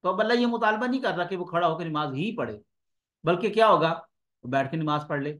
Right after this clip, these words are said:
रमजान में रोजे वो नहीं रख सकता, जून जुलाई के रोजे हैं, सर्दियों में वो रख सकता है, तो वो उसकी गिनती बाद में मुकम्मल कर ले या फिदिया उसका दे दे। अगर उसके तसर्रुफात और मामलात की बात हो तो तमाम दुरुस्त और सही होंगे,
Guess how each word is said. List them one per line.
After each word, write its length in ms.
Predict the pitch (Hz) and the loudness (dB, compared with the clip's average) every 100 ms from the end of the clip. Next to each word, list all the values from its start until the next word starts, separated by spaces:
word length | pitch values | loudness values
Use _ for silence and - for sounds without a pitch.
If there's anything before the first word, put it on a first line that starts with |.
| _ _ _ _ _ - | _ _ _ _ _ -2
रमजान 460 | 175 180 196 233 247 | 0 4 4 4 4
में 80 | 247 | 4
रोजे 240 | 220 240 | 4 2
वो 120 | 240 | 0
नहीं 120 | 247 254 | 0 0
रख 160 | 202 | 0
सकता, 320 | - 170 - 147 | -2 -6 -4 -4
जून 260 | 151 202 | -2 -2
जुलाई 240 | 202 190 196 | 0 0 0
के 80 | |
रोजे 240 | 185 160 160 | 0 0 -2
हैं, 80 | 151 | -2
सर्दियों 320 | 175 185 247 | -2 -2 0
में 100 | 247 | 2
वो 100 | 185 | 2
रख 160 | 170 | 0
सकता 300 | - 151 151 | -4 -8 -8
है, 120 | 127 - _ _ - | -8 -12 _ _ -10
तो 80 | 156 | -2
वो 160 | 220 | 0
उसकी 220 | 226 233 | 0 -2
गिनती 260 | 185 180 214 | -4 -2 -2
बाद 180 | 214 226 | 0 0
में 60 | 208 | -2
मुकम्मल 380 | 170 147 156 180 | -2 -2 -2 0
कर 200 | 170 160 | 0 0
ले 80 | 170 _ _ _ _ _ _ - | -10 _ _ _ _ _ _ -4
या 140 | 143 | -4
फिदिया 280 | 143 123 131 | -2 -4 -2
उसका 180 | 131 143 | -4 -6
दे 120 | 135 | -6
दे। 140 | 131 135 _ _ _ _ _ _ _ _ _ _ 175 | -8 -12 _ _ _ _ _ _ _ _ _ _ 0
अगर 260 | 196 277 | 4 4
उसके 300 | 233 220 254 240 | 4 0 -2 -2
तसर्रुफात 720 | 196 180 170 147 170 196 208 | -2 -2 -4 0 2 4 2
और 140 | 185 | -2
मामलात 500 | 160 147 143 156 202 196 | 0 0 0 0 -2 -4
की 60 | |
बात 280 | 156 151 151 | -4 -4 -2
हो 100 | 165 | -6
तो 100 | 180 | -6
तमाम 640 | 196 185 175 214 233 254 196 | -4 -2 2 2 4 2 0
दुरुस्त 260 | 208 - | -2 -2
और 80 | 196 | -6
सही 280 | - 156 180 | -4 -4 -2
होंगे, 440 | 156 156 165 185 | 0 0 -2 -4